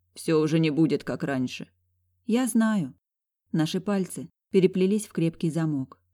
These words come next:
Мы растопыривали пальцы и сводили их снова. Медленно, долго. Просто давали друг другу привыкать к новым касаниям,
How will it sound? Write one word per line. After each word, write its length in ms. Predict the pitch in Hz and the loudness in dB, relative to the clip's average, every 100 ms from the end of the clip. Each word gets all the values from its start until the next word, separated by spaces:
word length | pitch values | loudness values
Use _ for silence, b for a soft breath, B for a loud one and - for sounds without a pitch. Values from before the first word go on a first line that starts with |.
| _ _ | _ _
Мы 100 | 202 | -2
растопыривали 680 | 202 208 208 - 233 156 135 | 0 0 -2 -2 -2 0 -2
пальцы 480 | 135 175 175 160 143 | -6 -4 -4 -4 -8
и 40 | |
сводили 460 | 127 135 143 160 139 | -8 -8 -6 -6 -6
их 140 | 139 | -8
снова. 500 | - - 147 127 127 _ _ _ | -8 -6 -6 -6 -10 _ _ _
Медленно, 720 | 156 151 147 143 127 120 - _ _ | -2 0 0 -2 -6 -6 -10 _ _
долго. 600 | - 269 156 135 131 - - _ _ _ | -8 -4 -2 -4 -8 -14 -20 _ _ _
Просто 360 | - 220 - 160 | -4 -4 -2 -2
давали 360 | 170 180 170 | 0 0 0
друг 240 | 147 165 147 | -2 -2 -2
другу 400 | 165 170 151 160 _ | -2 -2 -4 -6 _
привыкать 500 | 165 170 175 202 160 | -4 -4 -4 -6 -6
к 80 | - | -6
новым 300 | 156 143 139 | -4 -4 -6
касаниям, 680 | 165 165 165 139 127 170 | -8 -8 -6 -6 -8 -12